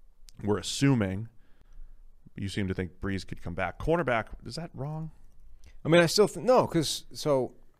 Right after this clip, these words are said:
Speaker 2: again, this ain't, this is, like, arguably the best roster in the N F L, so finding three needs for them is not the easiest thing in the world compared to
Speaker 1: Janoris
Speaker 2: some other teams.
Speaker 1: Jenkins, C G J.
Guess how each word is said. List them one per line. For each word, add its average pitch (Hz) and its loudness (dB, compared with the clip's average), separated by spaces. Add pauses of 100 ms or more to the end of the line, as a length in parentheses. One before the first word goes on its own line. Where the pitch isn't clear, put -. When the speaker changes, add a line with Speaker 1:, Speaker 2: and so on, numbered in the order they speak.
(100)
Speaker 2:
again, 135 6
this 110 0
ain't, 127 2
this 117 -2
is, 107 -4
like, 110 2
arguably 101 -2
the 90 -4
best 95 -2
roster 95 -4
in 87 -8
the 90 -8
N 90 -8
F 85 -10
L, 92 -4
so - -10
finding 90 -8
three 95 -10
needs 92 -6
for 98 -6
them 101 -6
is 85 -10
not 90 -6 (140)
the 98 -4
easiest 90 -4
thing 104 -4
in 92 -4
the 95 -4
world 101 -4
compared 95 -4
to 117 2
Speaker 1:
Janoris 123 4
Speaker 2:
some 95 -4
other 107 2
teams. 113 2
Speaker 1:
Jenkins, 107 -4 (400)
C - -8
G 117 -6
J. 104 -2